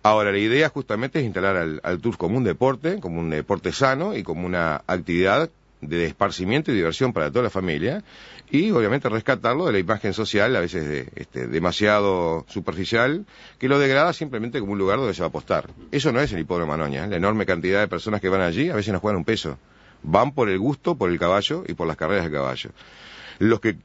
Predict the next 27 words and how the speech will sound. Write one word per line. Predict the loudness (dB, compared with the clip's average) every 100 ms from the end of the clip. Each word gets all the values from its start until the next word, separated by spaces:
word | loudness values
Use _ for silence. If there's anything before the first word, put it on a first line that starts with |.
| _ _ _
mm, | -2 2 2
la | 2
mayor | 2 0 0
parte | -2 0
de, | 2 2 2 0
de | -2 -4 -2 0
las | 0
personas | 0 0 0 0
que | -2
tienen | -2 0 2
caballos | 0 2 0
de |
carrera | 0 2 2
no | 2
es | -2
porque | -2 -4 -2 -2 -2 -8 -20
se | -4
dediquen | 0 2 2
a | 0
la |
timba, | 2 0 0 -2
sino | -2 -2
porque | 0 2
les | 2
gustan | 2 0 -4
los | 0
caballos, | 2 2 0 -8 -12